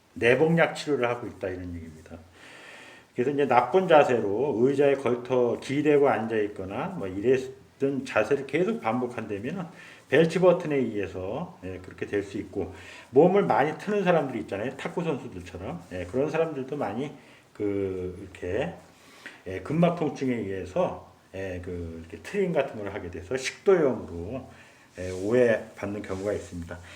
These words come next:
자, 그러면은 이제 그 외복사근은, 외복사근은 이렇게 이 그 가슴에서 흉곽에서 하복 방향이고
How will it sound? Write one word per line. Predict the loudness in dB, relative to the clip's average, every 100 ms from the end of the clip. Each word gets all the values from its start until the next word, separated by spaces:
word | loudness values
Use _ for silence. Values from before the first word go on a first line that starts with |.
| -10 2
자, | 4
그러면은 | 8 8 8 6 4
이제 | 2 0 0 -4 -18 -20 -14 -4
그 | 0 0 -2 -6 -10 -18 _ _ _ _ _ _ _ _ _ _ _ _ _ -18 -4
외복사근은, | 8 12 12 10 6 6 8 8 6 2 0 -4 0
외복사근은 | 4 6 4 0 0 0 0 -2 -6 -10 -12 -16
이렇게 | -20 -14 -12 -10 -10 -12 -18 -14
이 | -14 -14 -20 _ _ _ _ _ _
그 | -16 -12 -12 -10
가슴에서 | -4 -2 0 0 0 -2 -6 -10 -20 _ _ -12
흉곽에서 | -2 0 4 4 4 -2 -8 -10 -14
하복 | -6 0 2 2 -2
방향이고 | -2 -2 -4 -6 -8 -14